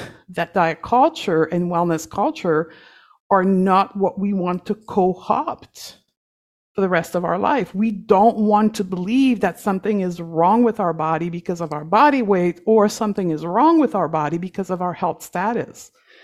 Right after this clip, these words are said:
We want to recover a natural, normal relationship to our body.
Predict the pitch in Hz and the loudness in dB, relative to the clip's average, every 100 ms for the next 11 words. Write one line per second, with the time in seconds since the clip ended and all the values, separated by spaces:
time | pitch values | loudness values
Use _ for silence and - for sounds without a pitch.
0 | - - _ 196 196 202 196 160 - _ | -20 -20 _ -2 2 4 2 0 -6 _
1 | - 180 180 208 196 - - - - - | -16 -10 -4 -2 -2 -6 -6 -6 -6 0
2 | 233 240 196 147 120 127 - - _ _ | 2 2 2 0 0 -2 -8 -14 _ _
3 | _ - - - _ _ 208 190 175 165 | _ -20 -20 -20 _ _ 6 8 6 4
4 | - - _ _ _ _ _ _ _ _ | -2 -18 _ _ _ _ _ _ _ _
5 | 190 208 208 196 - 214 190 185 190 190 | 2 4 6 2 -2 -2 0 2 2 2
6 | 190 185 185 156 175 254 - 185 175 - | 2 0 0 0 0 -2 -4 -4 -4 -8
7 | 175 - 160 151 135 127 127 | -10 -8 -6 -6 -8 -12 -16